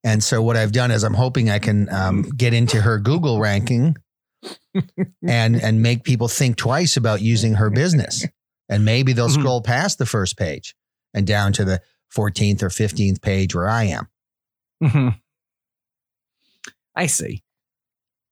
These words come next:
Speaker 2: She has started doing some advertising on Google and Facebook. In what ways would you, do you sort of advertise, um, uh, your wares?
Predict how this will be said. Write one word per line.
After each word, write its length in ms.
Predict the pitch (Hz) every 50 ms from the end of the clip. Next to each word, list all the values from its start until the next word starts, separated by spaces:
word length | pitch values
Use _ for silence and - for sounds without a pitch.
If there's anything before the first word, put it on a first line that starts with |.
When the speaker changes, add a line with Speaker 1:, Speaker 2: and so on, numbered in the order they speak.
| _ _ -
Speaker 2:
She 160 | - - 180 170
has 180 | 220 233 220
started 260 | - - 185 165 147
doing 160 | 139 147 143 127
some 160 | - 131 123
advertising 500 | 127 123 113 113 - 127 123 120 123 120
on 120 | 120 117
Google 260 | 113 135 135 120 117
and 120 | 101 107 -
Facebook. 400 | - 151 151 - - - 113 110 - _ - - - - -
In 100 | 151 156
what 160 | 170 180 156
ways 260 | 151 160 160 160 139
would 200 | 139 143 147 131
you, 420 | 135 139 143 143 143 135 135 113 - - - 131 - -
do 80 | 135 143
you 80 | 147
sort 180 | 131 - 147 131
of 60 | 120
advertise, 1000 | 113 120 135 139 131 131 113 - 143 135 131 127 123 127 127 127 120 117 - - - _ _ _ _ _ - -
um, 500 | 127 127 123 123 120 123 123 123 117 113 _ _ _ _ _ _ _ _ _ _ _ -
uh, 540 | 123 123 117 110 107 104 107 107 90 85 82 73 -
your 460 | - 139 127 135 156 151 156 156 139
wares? 540 | 117 110 92 78 73 - - - 107 - -